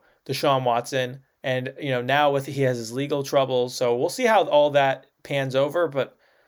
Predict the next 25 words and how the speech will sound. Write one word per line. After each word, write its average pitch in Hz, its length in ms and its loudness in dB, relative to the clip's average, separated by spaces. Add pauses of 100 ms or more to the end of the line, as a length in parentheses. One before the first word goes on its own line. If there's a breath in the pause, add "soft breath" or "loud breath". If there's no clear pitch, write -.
(460)
from 156 220 -4
my 147 240 2
perspective, 165 920 0
he'll 165 420 -2
probably 147 420 2
never 135 300 -2
touch 135 260 -2
the 135 80 -8
field 135 260 -4
for 131 100 -10
the 120 60 -6
Houston 135 300 -8
Texans 131 320 -6
again, 123 460 -4 (380 soft breath)
which - 420 -10
means 139 280 -6
he's 131 200 -4
gonna 143 160 0
be 143 100 -4
traded. 143 420 -2
And 143 140 -2
we 156 100 -4
know 156 200 2
the 156 100 -2
price. 139 560 -4